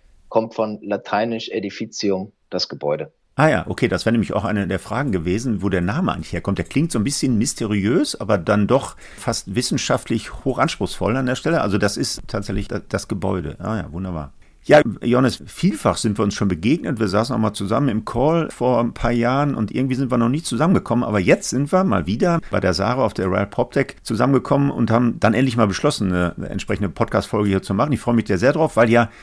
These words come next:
Speaker 2: nicht nur ihr, äh, ein spannender Akteur seid, sondern weil eure Themen total in die Zeit passen. Johannes, ich mache das am Anfang immer so, dass ich die Interviewpartner ein Stück weit sich vorstellen lasse. Nimm uns mit,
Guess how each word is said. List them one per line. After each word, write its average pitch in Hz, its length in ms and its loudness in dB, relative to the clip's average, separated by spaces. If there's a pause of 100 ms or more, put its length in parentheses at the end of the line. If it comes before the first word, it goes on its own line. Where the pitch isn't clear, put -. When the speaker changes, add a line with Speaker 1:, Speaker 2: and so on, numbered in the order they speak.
(220)
Speaker 2:
nicht 120 220 2
nur 117 280 6
ihr, 160 240 4
äh, 101 300 2
ein 98 180 -2
spannender 135 380 4
Akteur 127 280 2
seid, 147 220 2
sondern 117 240 0
weil 110 160 2
eure 104 340 0
Themen 82 380 0
total 110 400 -2
in 110 80 0
die 104 100 0
Zeit 120 300 -2
passen. - 320 -8 (420)
Johannes, 127 300 2
ich 107 80 0
mache 139 100 2
das 135 160 2
am 117 80 0
Anfang 131 300 0
immer 117 320 2
so, 123 220 2
dass 135 180 0
ich - 180 -6 (240)
die - 80 -2
Interviewpartner 127 500 2
ein 110 100 0
Stück - 220 -2
weit 104 220 4
sich - 300 -6
vorstellen 90 600 0
lasse. 180 460 2 (240)
Nimm 120 380 0
uns 127 160 0
mit, 139 220 -2